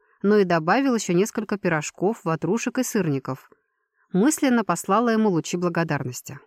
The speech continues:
«Скажите, вы не жалеете, что попали сюда?»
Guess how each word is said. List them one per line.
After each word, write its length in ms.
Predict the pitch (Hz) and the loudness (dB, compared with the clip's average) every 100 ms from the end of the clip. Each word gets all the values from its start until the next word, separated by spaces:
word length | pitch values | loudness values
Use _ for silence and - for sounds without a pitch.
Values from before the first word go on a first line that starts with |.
| _ _ _ | _ _ _
«Скажите, 840 | - - 175 214 202 160 147 143 | -10 -2 0 0 -2 -4 -4 -4
вы 200 | 151 180 | -2 2
не 140 | 180 175 | 2 2
жалеете, 460 | 190 247 269 - | 2 2 0 -2
что 180 | - 156 | -6 -6
попали 320 | 160 151 151 | -4 -2 -4
сюда?» 420 | 147 156 143 131 | -4 -4 -4 -6